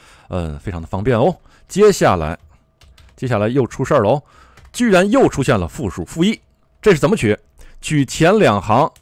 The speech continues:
但是咱们的列要倒序，对不对？试一下啊，Go。大家请看，我取了整体数据的前两行，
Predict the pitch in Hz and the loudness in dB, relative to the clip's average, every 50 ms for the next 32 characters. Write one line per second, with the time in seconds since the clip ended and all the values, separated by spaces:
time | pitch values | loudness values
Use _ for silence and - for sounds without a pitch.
0 | _ _ - 214 196 170 135 123 120 - - 208 160 - - - - _ _ - | _ _ 2 4 4 4 4 2 0 0 2 2 2 2 0 -6 -18 _ _ 0
1 | 139 160 202 196 151 135 143 175 262 262 175 - - _ _ _ - 175 156 117 | 2 2 4 2 2 0 2 4 4 4 4 2 0 _ _ _ 0 2 2 2
2 | - - _ - 240 214 143 95 90 85 - - 247 247 - - _ _ - 131 | 2 -2 _ 4 4 6 6 4 0 -4 -6 -4 -4 -4 -6 -6 _ _ -6 -4
3 | 117 117 123 104 - _ - - 147 107 98 101 101 104 - _ _ - 135 - | -2 -2 -2 -4 -4 _ -8 -4 -2 0 0 0 0 -2 -6 _ _ -6 -6 -6
4 | - _ _ _ _ _ _ - - - _ _ _ _ _ _ _ _ _ _ | -6 _ _ _ _ _ _ -20 -20 -20 _ _ _ _ _ _ _ _ _ _
5 | _ _ _ _ _ _ 131 131 - 117 98 117 98 - _ - - - - - | _ _ _ _ _ _ -2 -2 0 0 -4 -4 -4 -6 _ -20 -20 -20 -20 -6
6 | - 139 170 196 - - 135 120 120 143 - - 123 110 160 190 131 123 113 95 | 0 2 4 4 2 2 0 2 2 2 2 2 0 0 0 -2 -2 -2 -2 -2
7 | 95 - - 165 143 127 151 151 123 113 - - 135 131 151 160 127 92 85 85 | -2 0 0 0 0 0 0 0 0 0 0 0 0 0 2 2 0 0 0 -2
8 | - 87 82 110 117 90 - | -2 -2 -2 -2 -2 -4 -6